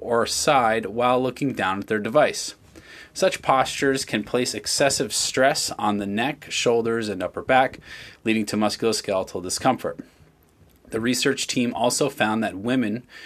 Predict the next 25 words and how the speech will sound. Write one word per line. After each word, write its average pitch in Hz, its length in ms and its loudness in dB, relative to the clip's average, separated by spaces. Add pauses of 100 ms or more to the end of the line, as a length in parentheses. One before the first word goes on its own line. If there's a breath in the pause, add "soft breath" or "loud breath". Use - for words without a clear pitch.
(180 loud breath)
were 113 220 0
over 110 300 -2
two 160 320 -6
times 135 560 0
more 117 180 0
likely 113 400 0
to - 160 -8
experience 110 580 -6
pain 113 540 -4
related 98 400 -4
to - 100 -16
tablet 135 440 0
use, 101 320 -8 (420 loud breath)
which - 180 -4
was 110 140 -2
a 104 60 -2
seventy 135 440 0
percent 120 460 -4
for 98 100 -6
women 117 360 0
versus 104 440 -4
thirty 123 280 0
percent - 440 -6
for 95 120 -6
men. 95 420 -4